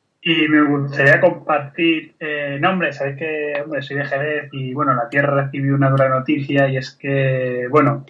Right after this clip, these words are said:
me gustaría enviar el pésame a, bueno, amigos y familiares del presidente del Jerez Industrial, eh, Pedro Garrido, que, bueno, acaba, bueno, sa-, acaba de salir hace poco la noticia en varios medios de ha fallecido en accidente laboral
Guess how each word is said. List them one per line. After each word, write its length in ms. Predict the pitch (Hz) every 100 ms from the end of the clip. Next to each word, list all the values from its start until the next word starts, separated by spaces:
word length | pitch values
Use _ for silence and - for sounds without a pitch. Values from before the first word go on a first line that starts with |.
| _ _ _ -
me 80 | 131
gustaría 220 | 117 151
enviar 180 | 156 151
el 80 | 147
pésame 560 | 160 151 160 147 143 139
a, 340 | 135 131 127 131
bueno, 240 | 147 123
amigos 520 | 123 160 151 147 143
y 80 | 139
familiares 600 | 143 139 139 147 147 143
del 180 | 139 131
presidente 460 | 131 - 139 143
del 180 | 147 135
Jerez 320 | 139 131 131
Industrial, 800 | 135 127 123 117 160 160 139 139 - _ _ _ _ _ -
eh, 880 | 135 131 127 127 123 123 120 120 117
Pedro 320 | 147 143 143
Garrido, 600 | 131 135 165 160 151 - _ _ _ -
que, 140 | 127
bueno, 280 | 135 139 117
acaba, 500 | - 143 135 131 131
bueno, 300 | 143 127 - _
sa-, 480 | - 131 127 - -
acaba 300 | - 135 131
de 60 | 135
salir 180 | 127
hace 220 | 127 139 127
poco 320 | 135 135 135
la 80 | 131
noticia 480 | 123 143 135 135
en 80 | 123
varios 260 | 123 120 120
medios 400 | 139 135 135 127
de 240 | 127 120
ha 140 | 120 120
fallecido 420 | 139 120 - 139
en 60 |
accidente 520 | 131 - 131 139 135 131
laboral 520 | 117 117 151 127